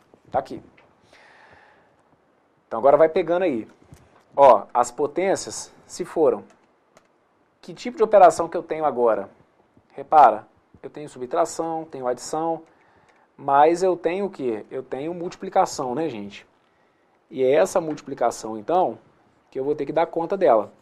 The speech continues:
Como que eu resolvo multiplicação envolvendo frações? Multiplicação de frações é o de cima com o de cima e o de baixo com o de baixo.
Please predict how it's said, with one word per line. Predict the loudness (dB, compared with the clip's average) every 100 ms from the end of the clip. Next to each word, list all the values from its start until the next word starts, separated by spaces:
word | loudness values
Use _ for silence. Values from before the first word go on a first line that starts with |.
| _ _ _ -20 _ _ _ _ _ _ _
Como | -8 -2
que | 2
eu |
resolvo | 4 2 2 2 0
multiplicação | -2 -4 -6 -2 2 2 0 -6
envolvendo | -2 0 0 -4
frações? | -2 -2 -2 -6 -8 -10 -14 -20 _ _ _ _ _
Multiplicação | -20 -20 -10 -10 -10 -18
de |
frações | -16 -16 -14 -12 -8
é | -6
o | -6
de | -10
cima | -16 -14 -14
com | -14
o |
de | -16
cima | -14 -8 -6 -6 -8 -16 _ _ _ _
e | -18
o |
de | -4
baixo | -2 -2
com | -4
o |
de | -4
baixo. | 2 2 0